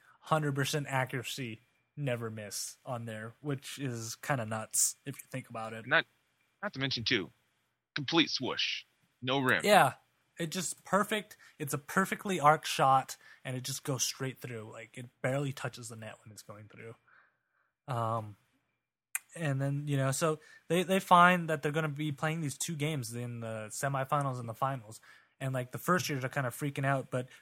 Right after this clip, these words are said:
Speaker 1: K-, Kagami's like, "I am all fired up for this." And it's like, and Kuroko's like, "Yeah, I am too." And the first year's just looking at him like crazy and like, "Don't you get fired up when you, the impossible comes in front of you as a challenge?"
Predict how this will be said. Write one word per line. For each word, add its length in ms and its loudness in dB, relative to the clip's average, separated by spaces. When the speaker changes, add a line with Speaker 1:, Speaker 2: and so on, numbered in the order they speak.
Speaker 1:
K-, 440 -10
Kagami's 340 8
like, 160 -6
"I 200 12
am 180 8
all 260 12
fired 420 10
up 200 6
for 80 -4
this." 260 -8
And 180 -6
it's 100 -12
like, 180 -12
and 260 0
Kuroko's 360 2
like, 160 -6
"Yeah, 180 8
I 160 8
am 160 4
too." 280 0
And 140 -2
the 40 0
first 260 0
year's 140 -4
just 200 -4
looking 220 -4
at 40 -4
him 40 -8
like 160 -6
crazy 300 -6
and 120 -12
like, 180 -12
"Don't 280 6
you 120 4
get 220 6
fired 340 12
up 200 10
when 340 -4
you, 260 -4
the 100 -2
impossible 560 0
comes 240 -2
in 80 -4
front 220 -2
of 80 -6
you 140 -4
as 120 -4
a 60 -8
challenge?" 560 -4